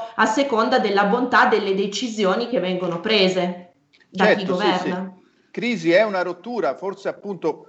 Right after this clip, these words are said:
Speaker 2: una rottura positiva. Noi, noi, noi, la, la, la spiritualità cristiana questo deve, deve cercare.
Speaker 1: Mm.
Speaker 2: Eh, la scorsa domenica abbiamo tutti iniziato l'Avvento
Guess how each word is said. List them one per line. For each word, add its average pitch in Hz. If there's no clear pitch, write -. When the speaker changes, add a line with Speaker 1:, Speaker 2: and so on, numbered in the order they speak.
Speaker 2:
una 165
rottura 165
positiva. 185
Noi, 175
noi, 214
noi, 208
la, 156
la, 156
la 160
spiritualità 185
cristiana 190
questo 185
deve, 156
deve 156
cercare. 117
Speaker 1:
Mm. -
Speaker 2:
Eh, 135
la 151
scorsa 208
domenica 190
abbiamo 175
tutti 202
iniziato 175
l'Avvento 170